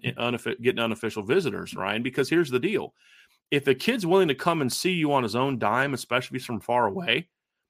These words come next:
that says a lot more about his interest level than, "I'm just gonna wait till officials." Trey Harrison's from California. Remington Moss is from Virginia.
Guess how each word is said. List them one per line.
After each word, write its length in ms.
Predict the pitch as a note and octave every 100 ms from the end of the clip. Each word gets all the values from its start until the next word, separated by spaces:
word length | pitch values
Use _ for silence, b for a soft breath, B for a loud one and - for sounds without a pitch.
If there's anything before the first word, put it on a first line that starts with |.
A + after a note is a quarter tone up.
| _ -
that 180 | C#3+ E3+
says 240 | F#3+ E3+
a 80 | C#3+
lot 260 | B2 C3+
more 200 | C3+ C3+
about 220 | A#2+ A#2 A2+
his 140 | G#2+
interest 360 | A2+ A2 G2+ G#2+
level 280 | F#2+ F#2
than, 220 | F#2 F#2 F2+
"I'm 160 | A2+ A#2
just 100 | A2
gonna 120 | G#2+
wait 180 | F#2+ -
till 140 | G2
officials." 560 | E2 G#2+ F#2+ - - - b b b
Trey 180 | - E3+
Harrison's 400 | D#3 D#3+ - C3
from 140 | A#2 G#2+
California. 760 | B2+ A2+ - G#2+ G2 B1 - _ _ _ C3
Remington 360 | D#3+ E3 D3+
Moss 320 | C3 C3 C3
is 80 | A2+
from 220 | - A2+
Virginia. 560 | G2+ F#2+ G#2+ G#2 E2